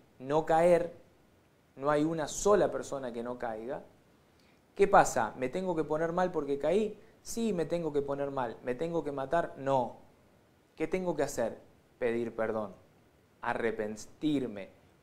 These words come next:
confesarme. Lo dice la palabra de Dios.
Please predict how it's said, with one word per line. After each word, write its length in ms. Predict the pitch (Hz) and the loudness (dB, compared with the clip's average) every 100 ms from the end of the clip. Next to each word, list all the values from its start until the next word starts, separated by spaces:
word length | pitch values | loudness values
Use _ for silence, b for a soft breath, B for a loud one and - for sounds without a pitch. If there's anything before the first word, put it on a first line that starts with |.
| - | 2
confesarme. 1000 | 165 185 196 180 165 156 196 147 117 104 | 8 8 8 0 -2 6 6 6 2 -2
Lo 140 | 113 | 0
dice 280 | 131 175 190 | 0 0 0
la 160 | 196 185 | 0 0
palabra 320 | 190 190 196 | 0 2 2
de 160 | 196 202 | 4 8
Dios. 400 | 190 127 - | 8 6 2